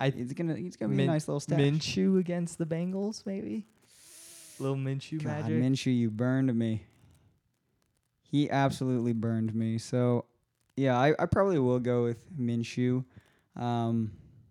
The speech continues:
Speaker 2: while dropping Phillip Rivers and then adding, uh, Kirk Cousins.
Speaker 1: This is what happens when you start struggling in fantasy. You start to second guess, second guess and question every single decision that you make.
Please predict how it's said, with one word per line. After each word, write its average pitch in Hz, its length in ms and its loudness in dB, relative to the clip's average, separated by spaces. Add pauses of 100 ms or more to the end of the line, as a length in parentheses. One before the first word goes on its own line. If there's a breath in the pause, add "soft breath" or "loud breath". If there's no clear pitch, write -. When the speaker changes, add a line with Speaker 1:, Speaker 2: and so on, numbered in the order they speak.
(680)
Speaker 2:
while 117 220 0
dropping 117 400 0
Phillip 113 340 -4
Rivers 113 480 -4
and 117 180 -4
then 113 140 -4
adding, 110 480 -4
uh, 104 340 -6
Kirk 110 240 -10
Cousins. 104 600 -10
Speaker 1:
This 151 180 -2
is 196 140 -4
what 185 160 -2
happens 123 580 -4
when 117 380 -4
you 107 80 -4
start 104 340 -8
struggling 107 480 -6
in 104 160 -10
fantasy. 101 540 -10
You 104 120 -6
start 107 340 -6
to 107 100 -14
second 104 420 -10
guess, 98 420 -10 (240)
second 123 460 -2
guess 104 320 -4
and 104 180 -6
question 104 560 -4
every 107 300 -4
single 104 320 -8
decision 98 760 -8
that 95 220 -4
you 107 100 -6
make. 98 260 -4